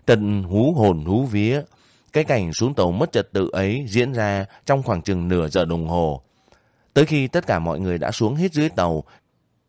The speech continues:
thì bọn chúng bắt đầu đóng sập nắp hầm lại, rồi tàu rời bến. Kể đến đó, Xanh ngừng lời, mắt hắn rơm rớm, giọng hắn nghẹn ngào. "Bốn đứa con tôi đã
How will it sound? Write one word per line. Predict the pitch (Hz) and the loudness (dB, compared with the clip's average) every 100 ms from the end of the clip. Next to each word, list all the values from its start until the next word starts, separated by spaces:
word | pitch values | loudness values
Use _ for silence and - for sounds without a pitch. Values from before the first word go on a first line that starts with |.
| _ _ _ | _ _ _
thì | 120 107 90 85 85 | 0 2 2 -2 0
bọn | 95 92 | 0 0
chúng | 87 95 95 117 123 | 0 0 2 0 -2
bắt | 135 | -2
đầu | 98 82 | 0 0
đóng | 73 90 113 135 | -2 -2 -2 0
sập | 113 - | 0 0
nắp | 90 123 113 | -4 -4 -2
hầm | 95 76 | -2 -2
lại, | 78 80 71 - _ _ | -4 -4 -6 -12 _ _
rồi | 87 98 90 85 76 | 0 4 4 2 -2
tàu | - 95 | 2 2
rời | 78 87 82 | 2 0 0
bến. | 73 82 87 131 - _ _ _ _ _ _ _ _ _ _ _ - | -2 -4 -2 -6 -12 _ _ _ _ _ _ _ _ _ _ _ 0
Kể | 101 | 0
đến | 80 92 107 | 2 -2 0
đó, | 92 92 104 110 104 | 2 2 0 -2 -4
Xanh | - 127 117 | -2 -2 0
ngừng | 95 87 73 | -2 -2 -2
lời, | 82 82 71 64 _ - | -2 -2 -4 -10 _ -14
mắt | 92 107 120 107 | -2 -2 -2 -8
hắn | 104 104 117 | -6 -4 -2
rơm | 110 117 110 | 0 0 0
rớm, | 92 95 95 131 - - | 0 0 0 -4 -10 -16
giọng | 90 101 95 85 | -2 -2 0 -4
hắn | 98 127 127 | -4 -4 -2
nghẹn | 101 87 85 | -4 -4 -4
ngào. | 90 82 73 67 _ _ _ _ _ _ _ _ _ _ _ - | -4 -4 -6 -10 _ _ _ _ _ _ _ _ _ _ _ 0
"Bốn | 101 95 101 107 104 98 98 | 2 2 0 -2 -2 -2 -2
đứa | 95 98 | 0 0
con | - 101 95 92 | 0 0 -2 -2
tôi | 101 | 0
đã | 95 95 | 2 0